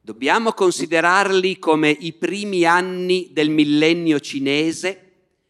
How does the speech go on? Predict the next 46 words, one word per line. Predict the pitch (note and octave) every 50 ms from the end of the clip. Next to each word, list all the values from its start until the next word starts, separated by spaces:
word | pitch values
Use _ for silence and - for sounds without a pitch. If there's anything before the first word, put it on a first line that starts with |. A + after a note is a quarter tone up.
| _ _ _ _ _ _
e | D#3
quindi | - - G3+ A3 A3 A3 G3+ F#3
la | F3+ F3
cosa | - - G#3 A3 G3+ G#3
veramente | G3 F#3+ F#3+ F#3+ F#3+ G3+ G#3 A3+ A3+ A3 A3 -
fondamentale | - G#3+ A3+ A#3 A3+ A3 G#3 G#3 G3 F#3+ G3 - - G#3 A3 A3 G#3+ G3+ F#3+
che | F3+ - F3
è | F3
successa | E3 - F3 D#3+ - - F#3+ G#3+ G3 F#3+ - E3
negli | D#3 D#3 E3
ultimi | F#3 F#3+ F#3+ F#3+ F3 E3
vent'anni | D#3+ D#3+ D3+ D3+ - - F#3 G3+ G3 F#3+ F3+ E3+ D#3+ D3 B2+ - - _ _ _
è | - D#3
che | - E3
la | D#3+ D#3+
Cina | - - F#3 G3+ G3+ G3 F3
è | D#3+
decollata, | D#3+ D#3+ - E3+ D#3+ D#3 D#3+ E3 F3 F3 E3 - D#3
si | C#3+ - E3
è |
industrializzata, | D3+ D#3 D#3+ D#3 D#3+ D3 D#3 D3+ D3+ D3 C3 - D#3 D#3+ E3+ D#3+ - - D3
si | - E3
è | D3+
comprata | - D#3 D#3 - D#3+ D#3 D#3+ D3
l'Africa, | D3 D3 D#3+ E3+ E3+ E3 - - D#3 D3+ - _ - D#3 C#3+ C3 - - - _ _ _ _
e | - - E3+
noi | F3+ F#3 A3+ C#4+ D4+ D#4 C#4+ B3
non | A3 G3+ G3 F#3+
lo | F#3+ F#3
sappiamo, | - - F3 - - - A3 B3 C#4 C#4 B3 A3 G3 F#3 F3 D#3+ D3+ B2+ - - _ _
ma | _ D3+ E3 F#3+ G3
fra | F#3+ - G3 F#3 F3
cent'anni | - - G#3+ G#3 G3+ G3+ G3 - A3 A3 B3 C4 B3 A#3+ A#3 A3+ G#3 F#3+
la | F#3+ F3
lingua | F3 F#3+ G3+ G#3 G3+ F#3+
internazionale | F#3 F3+ F3+ F#3+ E3+ E3+ E3+ E3 - - F3 E3+ F3+ G3+ G#3+ G3 F3
sarà | D#3 F3+ D#3+ D#3 D#3
il | D#3 D#3
cinese, | - - E3+ D#3+ - F3+ F3 D#3+ D#3 D3 C#3+ - - F3+ A3 B3 A#3 - - - _ _
ecco, | _ D3 D3 C#3 - _ - F#3+ F#3+ E3
ma | D#3+ D#3 D3+ C#3
noi | B2+ B2 D3+ E3+
però | - A3 E3+ C3 A2
non | B2 D#3+ G3 G3+
lo | F3+ D#3+
sappiamo. | - G3 F3 - - G#2 F2+ A2 C3+ C#3 A2+ D#2 -